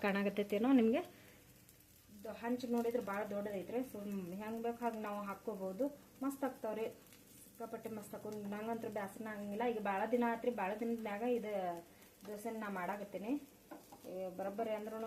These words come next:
ಒಂದು ಎರಡು ತಿಂಗಳನ ಆತ್ರಿ ಮಾಡೇ ಇಲ್ಲ. ಯಾಕೆ ಇಲ್ಲ, ಇಲ್ಲಿಕ್ರೆ ಸಂಡೇಗೆ ಒಂದ್ಸಲ ನಂಗೆ ಏನಾರ ಬೇಕಾ ಬೇಕ್ರಿ. ನೋಡ್ರಿ ಇದಾಯ್ತು.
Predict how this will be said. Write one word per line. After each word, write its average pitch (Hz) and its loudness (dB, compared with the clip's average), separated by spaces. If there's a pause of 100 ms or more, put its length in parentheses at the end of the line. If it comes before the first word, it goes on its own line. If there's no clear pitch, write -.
(220)
ಒಂದು 202 -2 (120)
ಎರಡು 190 -2
ತಿಂಗಳನ 226 2 (140)
ಆತ್ರಿ 214 -6 (140)
ಮಾಡೇ 196 -2
ಇಲ್ಲ. 208 -2 (160)
ಯಾಕೆ 208 -2 (460)
ಇಲ್ಲ, 233 2 (300)
ಇಲ್ಲಿಕ್ರೆ 254 2
ಸಂಡೇಗೆ 214 0
ಒಂದ್ಸಲ 240 2 (120)
ನಂಗೆ 220 -2
ಏನಾರ 208 -4 (140)
ಬೇಕಾ 185 -2
ಬೇಕ್ರಿ. 170 -8 (2000)
ನೋಡ್ರಿ 196 -10
ಇದಾಯ್ತು. 185 -2